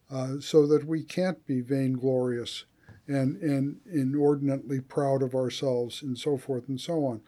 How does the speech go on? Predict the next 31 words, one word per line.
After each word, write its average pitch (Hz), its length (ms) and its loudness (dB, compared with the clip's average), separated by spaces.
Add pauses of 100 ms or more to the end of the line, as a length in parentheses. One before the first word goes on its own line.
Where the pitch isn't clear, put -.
(300)
All 220 300 10
of 139 140 0
this 131 260 2
would 139 200 -2
cor-, 139 400 0 (260)
correlate 131 800 2
with 139 260 -2
prophetic, 156 640 2 (580)
uh, 135 280 0 (240)
uh, 156 120 -6
theology 147 760 4 (440)
with 143 220 -2
respect, 147 540 -2
uh, 143 360 -8
to 147 140 -2
the 139 120 -2
doctrine 139 460 0
of 135 140 0
original 143 540 0
sin. 170 400 -4 (640)
We 147 120 4
should 156 260 0
not 190 260 0
expect - 720 -6
our 139 180 0
national 135 600 -2
narratives 127 680 -2
to - 100 -20
be 135 200 -2
salvation 127 760 -2
history, 123 480 -10